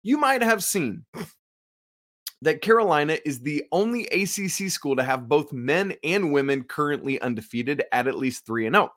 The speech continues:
Well, you know me, I'm a researcher, so I went and did more research. In fact, the Tar Heels are the only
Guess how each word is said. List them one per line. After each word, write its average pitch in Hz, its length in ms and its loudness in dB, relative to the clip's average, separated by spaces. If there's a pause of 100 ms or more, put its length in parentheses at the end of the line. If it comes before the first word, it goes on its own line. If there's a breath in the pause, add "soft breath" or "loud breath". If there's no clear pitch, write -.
(420 soft breath)
Well, 330 340 4
you 302 200 -2
know 226 220 6
me, 214 180 2
I'm 202 200 4
a 147 60 6
researcher, 202 640 2
so 165 220 2
I 180 100 8
went 190 260 2
and 180 80 -4
did 208 160 2
more 220 240 4
research. 107 600 -6 (320 soft breath)
In 170 160 0
fact, 196 360 4
the 170 100 -6
Tar 180 260 2
Heels 196 340 4
are 175 240 4
the 185 280 -2
only 214 340 0